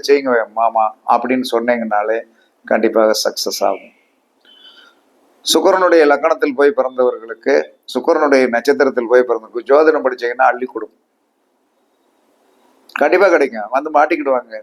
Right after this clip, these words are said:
கொடுப்பாங்க, காசு கொடுத்துருவாங்க. அதற்கடுத்து சனியோடைய லக்கணத்தில் போய் பிறந்தவர்களுக்கு,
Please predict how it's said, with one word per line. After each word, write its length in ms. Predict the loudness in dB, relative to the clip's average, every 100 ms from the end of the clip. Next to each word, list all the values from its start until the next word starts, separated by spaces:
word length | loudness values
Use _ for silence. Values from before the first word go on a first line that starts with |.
| -8
கொடுப்பாங்க, 400 | -6 -2 -2 -4 _ _ _ _ _
காசு 160 | -2 0
கொடுத்துருவாங்க. 460 | -2 -4 -8 -10 -12 _ _ _ _ _ -20 -10 0 2
அதற்கடுத்து 420 | 2 0 -4 -4 0
சனியோடைய 540 | 0 4 4 4 4 2
லக்கணத்தில் 520 | 0 -2 -2 -2 -6 0
போய் 220 | -2 -2
பிறந்தவர்களுக்கு, 800 | -6 -4 -6 -8 -14 -18 -4